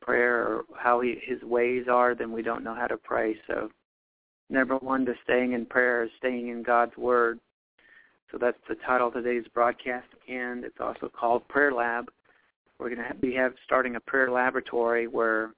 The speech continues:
we're gonna be stepping out as a group and begin speaking against our mountains, the things that come against us in our life, and begin exercising God's Word, because we've got a lot of church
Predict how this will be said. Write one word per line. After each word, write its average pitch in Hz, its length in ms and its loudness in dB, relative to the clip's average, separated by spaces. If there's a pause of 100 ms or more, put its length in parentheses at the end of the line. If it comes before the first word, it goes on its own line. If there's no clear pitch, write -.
(920)
we're 135 160 4
gonna 135 180 2
be 127 240 0
stepping 131 380 0
out 127 180 2
as 123 140 -6
a 120 80 -2
group 127 440 0
and 123 440 -8
begin 127 560 -4 (560)
speaking 143 420 2
against 131 380 0
our 123 120 4
mountains, 127 640 0
the 127 200 -2
things 127 340 -2
that - 160 -6
come 131 200 0
against 131 440 0
us 123 220 2
in 120 80 -4
our 113 120 -2
life, 123 380 2 (840)
and 123 160 -4
begin 123 300 2
exercising 123 800 -2
God's 120 320 -2
Word, 123 460 2 (800)
because 123 500 -2 (160)
we've 127 320 -4 (380)
got 135 180 4
a 123 60 -4
lot 123 240 0
of 113 80 -6 (160)
church 165 200 0